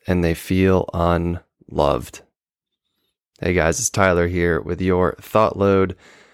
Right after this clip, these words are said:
Thursday. And before I move forward, I want to spend a minute here to ask you this. Are you a part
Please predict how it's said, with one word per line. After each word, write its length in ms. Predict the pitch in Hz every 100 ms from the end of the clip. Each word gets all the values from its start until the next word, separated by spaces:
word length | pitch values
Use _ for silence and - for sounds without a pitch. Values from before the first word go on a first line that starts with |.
| _ _
Thursday. 1000 | - - 95 92 87 87 87 82 82 - _
And 220 | 87 87
before 680 | 95 - - 151 147 147 - 95
I 200 | 101 113
move 280 | 101 101
forward, 680 | - 98 98 92 87 85 82 - -
I 120 | - 90
want 160 | 117
to 60 | 107
spend 380 | - 98 95 90
a 40 |
minute 240 | 87 87 85
here 360 | 90 80 80
to 220 | - -
ask 260 | 82 82 -
you 60 | 82
this. 460 | 82 78 - - - _ _ _ _ _ _ _ _ _ _ -
Are 80 | 87
you 280 | 92 123 131
a 60 |
part 520 | - - 90 107 -